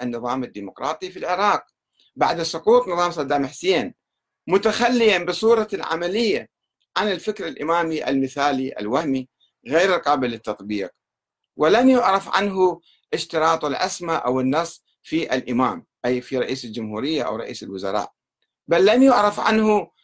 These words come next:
اشتراط الفقه والعدالة بالمعنى الأخص، مما يدل على حدوث تطور كبير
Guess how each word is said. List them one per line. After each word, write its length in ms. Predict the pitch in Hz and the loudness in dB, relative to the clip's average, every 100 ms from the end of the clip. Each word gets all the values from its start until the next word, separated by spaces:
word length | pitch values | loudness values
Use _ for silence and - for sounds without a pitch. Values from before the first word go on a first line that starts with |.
| _ - | _ -4
اشتراط 480 | 185 - 185 196 190 | -2 0 0 0 0
الفقه 380 | 170 214 208 190 | -2 -4 -4 -2
والعدالة 720 | 160 156 147 170 170 151 - _ _ | 0 0 2 2 2 2 -2 _ _
بالمعنى 400 | 143 156 151 139 | -2 2 2 2
الأخص، 640 | 110 107 - 101 - - _ _ _ _ _ _ - | -2 -4 -6 -8 -10 -16 _ _ _ _ _ _ -4
مما 280 | 160 165 139 | -2 0 0
يدل 300 | 139 175 123 | -2 -2 -2
على 280 | 139 131 110 | 0 -2 -4
حدوث 380 | 113 135 123 | -8 -10 -10
تطور 460 | - 92 131 135 110 | -12 -6 -4 -4 -8
كبير 560 | - 101 160 190 190 | -10 -8 -2 2 0